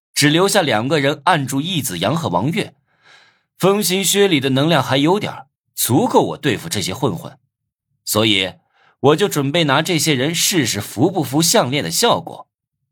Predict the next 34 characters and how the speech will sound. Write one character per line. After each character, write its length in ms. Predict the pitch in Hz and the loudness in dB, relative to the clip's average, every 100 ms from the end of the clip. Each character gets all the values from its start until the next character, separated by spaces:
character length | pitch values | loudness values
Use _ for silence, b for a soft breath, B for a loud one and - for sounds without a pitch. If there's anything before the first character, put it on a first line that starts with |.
| _ _ _ _ - | _ _ _ _ -2
围 200 | 117 165 | 2 4
观 160 | 175 180 | 2 2
的 100 | 180 | 2
路 180 | 170 | 2
人 300 | 120 101 101 _ | 2 0 -6 _
怕 200 | - 120 | -2 0
受 240 | - 120 | 0 -4
到 100 | 92 | -4
波 260 | 85 127 135 | -4 0 0
及， 320 | 135 151 151 _ _ | 0 -10 -14 _ _
纷 240 | 160 160 | 0 0
纷 120 | 151 | 0
闪 260 | 151 - - | -2 -4 -8
开， 360 | - 127 139 - _ _ _ _ _ _ _ | -4 -4 -4 -10 _ _ _ _ _ _ _
让 240 | 135 156 147 | 2 2 2
出 140 | 156 | -2
一 240 | 127 135 165 | -2 0 2
大 180 | 156 | 0
段 180 | 110 110 | 0 -4
距 200 | 139 165 | -4 -4
离。 240 | 98 60 _ _ _ _ _ _ | -6 -10 _ _ _ _ _ _
我 120 | 110 | 0
趁 240 | 110 147 113 | 2 0 0
机 300 | 135 147 143 B | 0 0 -4 B
快 340 | B - 202 123 | B 0 2 2
速 220 | - 131 | -2 -4
走 180 | 117 85 | -4 -2
到 140 | 110 | 0
一 120 | 95 | -2
个 100 | 95 | -4
混 240 | 127 196 113 | -2 -2 -2
混 120 | 101 | -4
背 140 | 110 | -4
后 300 | 92 98 73 | -6 -6 -12